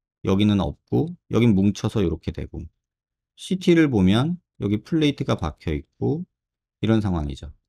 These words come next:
그러니까 뼈는 되게 작은데 턱은 매달려 있잖아요. 흔히 보는 매달린 턱이라고 우리가 하는 그런 모습이죠. 이렇게 보면은 여기는 또 과도하게 나온 듯도 보이고, 여기는 볼륨이 없고, 표정 짓거나 그러면 얘가 훅 떨어져요.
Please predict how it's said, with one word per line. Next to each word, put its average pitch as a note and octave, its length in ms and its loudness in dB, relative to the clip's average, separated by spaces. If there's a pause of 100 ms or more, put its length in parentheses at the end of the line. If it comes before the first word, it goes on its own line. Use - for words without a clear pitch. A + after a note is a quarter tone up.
(320)
그러니까 - 160 -4
뼈는 G#3+ 340 4
되게 D3 260 2
작은데 C#3 400 0
턱은 F#3 320 2
매달려 F#2+ 400 4
있잖아요. C#2+ 560 -8 (100)
흔히 C3+ 240 2
보는 F2+ 260 0
매달린 G2 420 2
턱이라고 D#2+ 420 -4
우리가 D2+ 240 -6
하는 G2+ 420 -2
그런 F#2 220 0
모습이죠. D#2 500 -8 (120)
이렇게 A#2+ 280 -2
보면은 A2+ 540 2 (460)
여기는 C#3+ 300 4
또 - 100 -4
과도하게 A#2+ 560 2
나온 F#2 280 4
듯도 G#2 300 0
보이고, E2 500 -6 (180)
여기는 A#2+ 340 4
볼륨이 F#2 400 4
없고, A#2 460 -8 (600)
표정 F3+ 300 4
짓거나 D3 380 0
그러면 G#2+ 320 2
얘가 F2 180 0
훅 - 360 -14
떨어져요. D#2 580 -4